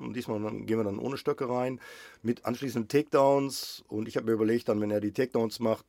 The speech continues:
dann werd ich die ganze Geschichte am Boden weiterverarbeiten. Oder eben, ähm, Muay Thai anbieten mit Clinch, Ellbogen, Knie oder eben, ähm, so ein M-M-A-Setup. Also zwei, drei Sachen, Takedown, Submission,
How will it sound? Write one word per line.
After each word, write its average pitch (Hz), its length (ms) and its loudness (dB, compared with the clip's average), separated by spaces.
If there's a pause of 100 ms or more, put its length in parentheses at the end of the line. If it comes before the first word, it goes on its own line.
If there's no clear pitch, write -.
dann 101 220 -2
werd 101 140 -2
ich 104 100 -12
die - 80 -14
ganze 104 240 -4
Geschichte 101 300 -4
am 87 80 -2
Boden 98 240 0
weiterverarbeiten. 98 880 0 (800)
Oder 113 640 8
eben, 110 400 4
ähm, 98 800 2
Muay 104 200 0
Thai 110 200 4
anbieten 98 540 -2
mit 92 180 -8
Clinch, 98 720 -4
Ellbogen, 90 540 -4
Knie 90 560 -8
oder 95 240 -4
eben, 87 240 -8
ähm, 98 840 -12 (140)
so 95 100 -10
ein 98 80 -6
M-M-A-Setup. 95 880 -4 (420)
Also 87 320 -4
zwei, 87 240 -2
drei 87 180 -2
Sachen, 90 300 -6
Takedown, 90 960 -4
Submission, 85 760 -8